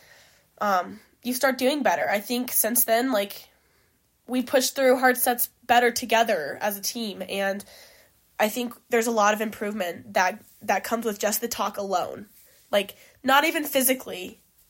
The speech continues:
but just the mental talk alone has such an impact on, like, the physical performance. And so I encourage you to bring that to wherever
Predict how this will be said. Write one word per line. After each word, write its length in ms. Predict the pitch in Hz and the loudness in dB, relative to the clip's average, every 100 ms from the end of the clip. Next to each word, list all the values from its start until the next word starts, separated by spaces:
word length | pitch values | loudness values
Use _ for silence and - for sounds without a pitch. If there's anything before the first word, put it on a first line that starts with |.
| _ | _
but 240 | 226 254 226 | -2 0 2
just 240 | 240 247 | 2 0
the 120 | - | 0
mental 260 | 240 233 262 | 0 2 0
talk 300 | - 233 226 | 2 2 2
alone 460 | 208 208 185 180 190 _ _ _ _ | 2 2 2 -2 -12 _ _ _ _
has 260 | - 240 233 | 0 2 4
such 240 | - 233 | 4 2
an 80 | 254 | 0
impact 720 | 233 220 233 190 185 - - - _ _ _ _ _ _ _ - | -2 -4 0 0 0 -2 -6 -6 _ _ _ _ _ _ _ 0
on, 440 | 202 214 226 208 | 2 2 0 -2
like, 180 | 208 202 | -4 -4
the 80 | 208 | -4
physical 760 | 233 233 233 220 202 202 - _ _ _ _ _ _ _ _ _ _ - | -2 -2 -2 0 2 0 -4 _ _ _ _ _ _ _ _ _ _ -16
performance. 720 | - 254 247 285 180 190 - - | -8 -2 0 0 0 0 2 0
And 180 | - | -2
so 520 | 214 214 202 190 190 - | 0 2 4 2 0 -4
I 140 | - 202 | -6 -4
encourage 360 | 202 220 214 | -4 -6 -4
you 100 | 220 208 | -6 -6
to 100 | 208 | -6
bring 240 | 214 214 | -4 0
that 160 | 202 202 | -2 -2
to 100 | 208 | -2
wherever 580 | 202 196 196 185 190 | 0 0 0 -2 -4